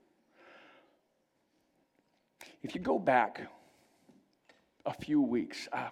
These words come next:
seven, eight, nine weeks, we watched as Paul in Ephesus has made such an impact in a city that the city actually begins to riot. People that make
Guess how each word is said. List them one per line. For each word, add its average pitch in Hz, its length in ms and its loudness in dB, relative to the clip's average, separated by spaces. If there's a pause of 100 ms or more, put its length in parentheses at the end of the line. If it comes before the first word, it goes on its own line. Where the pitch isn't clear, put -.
(120)
seven, 135 480 2
eight, 131 260 0
nine 131 240 -2
weeks, 117 400 -4 (840)
we 175 160 8
watched 165 520 6
as 139 360 6
Paul 147 800 6 (140)
in 175 160 4
Ephesus - 800 2 (1300)
has 156 200 4
made 165 200 6
such 175 300 6
an 202 100 4
impact 156 480 4
in 143 100 4
a 139 40 2
city 170 460 4
that 135 160 0
the 135 80 -2
city 185 440 0
actually 160 360 2
begins 160 360 0
to - 160 -8
riot. 131 540 4
People 247 580 0 (360)
that 160 160 6
make 156 280 4